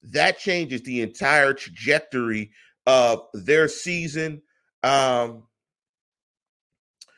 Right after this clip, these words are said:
but to a good point, uh, <laughs> and Mel says, "Fleecing the Browns for two hundred million." Uh,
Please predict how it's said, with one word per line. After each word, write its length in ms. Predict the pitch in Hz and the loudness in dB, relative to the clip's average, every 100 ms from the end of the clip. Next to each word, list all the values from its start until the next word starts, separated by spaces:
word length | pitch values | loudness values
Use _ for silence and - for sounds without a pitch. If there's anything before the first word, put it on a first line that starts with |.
| _ - | _ -2
but 140 | 180 | -2
to 140 | 269 254 | 0 0
a 40 | |
good 300 | 190 262 262 | 0 -6 -6
point, 320 | 269 240 175 - _ _ - | -4 -4 -4 -10 _ _ 4
uh, 380 | 175 165 - - - - | 6 6 2 -4 -12 -2
<laughs> 580 | 190 - _ - - - | -2 -2 _ -20 -10 0
and 260 | 143 143 | 0 0
Mel 320 | 160 170 165 | 0 2 2
says, 400 | 160 165 151 139 - - | -2 0 0 0 -4 -12
"Fleecing 480 | 175 180 170 165 151 | -8 -8 -8 -10 -10
the 100 | 147 | -8
Browns 440 | 156 151 143 139 | -2 0 0 -4
for 100 | 139 | -8
two 260 | 135 160 156 | -12 -10 -8
hundred 360 | 147 135 131 | -6 -8 -12
million." 460 | 143 160 143 135 131 _ _ _ _ | -8 -6 -6 -8 -10 _ _ _ _
Uh, 440 | 135 160 180 185 | 4 6 6 6